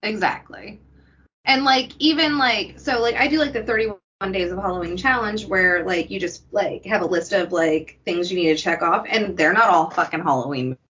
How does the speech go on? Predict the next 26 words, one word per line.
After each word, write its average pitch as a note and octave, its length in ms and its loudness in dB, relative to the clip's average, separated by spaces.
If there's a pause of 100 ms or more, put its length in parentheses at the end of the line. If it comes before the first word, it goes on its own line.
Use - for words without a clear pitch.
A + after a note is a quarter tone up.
(140)
movies. - 540 -6
You A#3+ 100 2
know A3+ 80 6
what A3 100 8
I G#3 100 4
mean? G3+ 200 0
Like, F3 220 0
it's F#3 160 0
just, F3+ 240 -4
like, F3+ 180 -2 (220)
pick B3 120 -2
a A3+ 60 0
horror A#3 240 8
film E3+ 440 2
that, D3 360 4
like, F3 400 -8
I, E3+ 60 0
you F3 260 -4
normally F#3 320 0
wouldn't D#3 160 0
be F#3+ 80 0
able D#3+ 120 0
to F3 180 -6 (240)
watch, E3+ 480 0 (100)
or, F#3 540 -2 (260)
um, F#3+ 560 -6